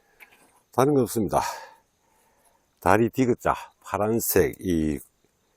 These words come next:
구에 나 있는 홈, 그리고,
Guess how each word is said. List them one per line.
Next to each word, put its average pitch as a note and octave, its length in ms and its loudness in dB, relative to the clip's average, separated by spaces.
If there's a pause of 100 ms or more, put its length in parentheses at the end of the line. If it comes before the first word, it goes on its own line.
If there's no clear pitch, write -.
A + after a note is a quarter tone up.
(500)
구에 A#2 380 8 (380)
나 C#2 220 -2
있는 E2+ 300 0
홈, G#2+ 360 4 (1080)
그리고, G2+ 360 4